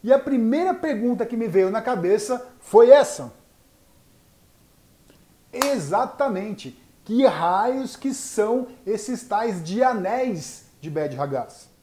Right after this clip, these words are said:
Acontece que os anéis de B D H nada mais, nada menos, são flutuadores que são colocados na cervical, na região sacral e nos membros inferiores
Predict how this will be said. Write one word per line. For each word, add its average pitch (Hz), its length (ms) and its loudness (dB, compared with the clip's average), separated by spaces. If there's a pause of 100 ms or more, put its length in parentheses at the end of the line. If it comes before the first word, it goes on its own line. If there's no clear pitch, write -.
(500)
Acontece 202 840 -4
que - 120 -12
os 160 220 -6
anéis 180 840 -6
de 123 160 -16
B 135 180 -8
D 123 100 -12
H 135 300 -8 (1040)
nada 233 440 -2
mais, 180 400 0
nada 151 220 -6
menos, 156 520 -10 (140)
são 233 280 -8
flutuadores 156 1500 -4 (100)
que 180 80 -16
são 202 240 -10
colocados - 840 -4 (240)
na 135 180 -10
cervical, 190 880 -2 (240)
na 156 100 -8
região 139 540 -8
sacral 160 720 -4 (180)
e 156 80 -8
nos 156 200 -10
membros 131 600 -10
inferiores 202 1200 -4